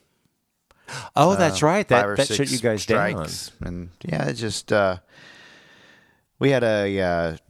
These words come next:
Speaker 2: tree, I don't know if it was blown down or the rain just,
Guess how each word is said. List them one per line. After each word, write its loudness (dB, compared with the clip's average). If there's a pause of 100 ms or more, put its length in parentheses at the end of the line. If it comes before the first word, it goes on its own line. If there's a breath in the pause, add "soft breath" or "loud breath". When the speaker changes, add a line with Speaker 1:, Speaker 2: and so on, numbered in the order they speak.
(340)
Speaker 2:
tree, -4 (520)
I -6
don't -4
know -4
if -4
it -2
was -4
blown 0
down 2
or 0
the -2
rain -2
just, -4